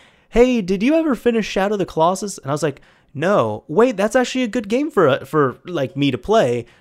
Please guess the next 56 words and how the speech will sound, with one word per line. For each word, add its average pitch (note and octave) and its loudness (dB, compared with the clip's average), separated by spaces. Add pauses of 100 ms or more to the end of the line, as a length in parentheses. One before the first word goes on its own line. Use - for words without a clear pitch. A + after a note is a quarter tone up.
during D3 -2
this D3 -6
downtime, D3+ -2
because B2 -4
I A#2+ 0
can't E3+ -2
play G3 -2
God F3 2
of G#3+ -4
War, D#3 -2
because B2+ 2
you're C3+ 0
not D3 0
gonna D#3 -2
be F3 -2
around, C3+ -2 (300)
and C3 -2
I B2+ -4
can't E3 -6
play," C#3+ -4 (100)
what C3 -4
was B2 -8
the A#2+ -10
other A2 -10
game? G#2 -10 (120)
Um, A2+ -8 (460)
I C3+ -8
can't D#3+ -2
play F3 -2
The F3 -2
Fractured D#3+ -6
But F3+ -4
Whole, C3+ -8
because B2+ -2
I'm B2+ -8
not B2+ -2
gonna C#3+ -4
have D3 -4
my D#3+ -2
Switch, C3 -8
and A#2 -8
I C#3 -4
do C#3 2
have D3+ 4
the D3+ -4
game C3 -2
pre-ordered, A#2 -2
so - -8
I'm A#2+ -6
gonna B2 -4
be A#2 -6
picking B2+ -4
that A2 -8
up. A2 -8 (400)
Um, A2 -4
but G3+ 0